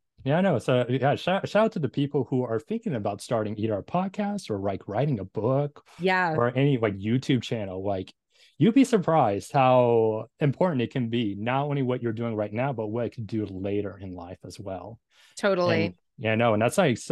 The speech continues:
Speaker 1: it's something that, like, hey, if you're, you know, if you feel like you're struggling or it doesn't feel well, like, you just gotta keep at it. 'Cause there's, like, there's podcasters that have been going at it for years that felt like they never got anywhere until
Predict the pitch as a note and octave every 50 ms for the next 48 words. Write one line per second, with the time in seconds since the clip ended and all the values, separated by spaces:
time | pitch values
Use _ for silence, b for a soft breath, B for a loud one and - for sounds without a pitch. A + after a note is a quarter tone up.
0 | D#3 - D3 - - D#3+ - D3 A#2 A2 G#2+ G#2 F#2+ - _ _ - F3 D#3 B2
1 | A#2 A2+ - - C#3+ D3+ D3+ C#3 C#3+ C#3+ C3+ C#3 D3+ D#3 D#3 D3+ C#3 F3 C#3+ -
2 | F3 F#3+ G#3 G3+ F3+ E3+ - A#2+ - - - A2+ A2 C3+ C3 D3 C#3+ A2+ G#2 G#2
3 | G#2+ G#2+ - D3 - - A#2 A#2+ A2 G2 A2+ C3 B2 F#2 G2+ G2 - _ _ _
4 | _ - - G3 F#3+ - A#3+ A#3+ A#3 - G#3+ - - A#2 C3 C3+ G2 F#2 - _
5 | _ _ _ - A#2+ G#2+ G2 - F3 F3+ - - B B B B B B B B
6 | _ - - B2+ A#2 A2 - - B2+ B2 G3 G#3 - - - B2 C#3 B2 - A2+
7 | G2+ G2+ - - G#2+ F#2+ - A2 G#2 G2+ G#2+ G#2 G2+ G2 A#2 A2+ A#2+ A2+ G2+ F#2+
8 | G#2+ A2 G#2 - - G#2+ F#2+ F#2+ F#2 F#2 F#2+ G2 A2 C3 D#3+ F#3+ G#3+ G#3 - -
9 | _ _ - G#2 - - C3+ C3 C3+ B2+ A#2 G#2+ - B2+ A2+ A2 A2 A2 A2 G#2
10 | G#2+ G#2 G2 A2 G#2 G#2 G2+ A2 G2+ G2+ G2 F#2+ G2 F#2 F#2+ G2 - B2+ A2+ -
11 | - - B2 A2 G#2+ G#2+ G2+ G2+ G2+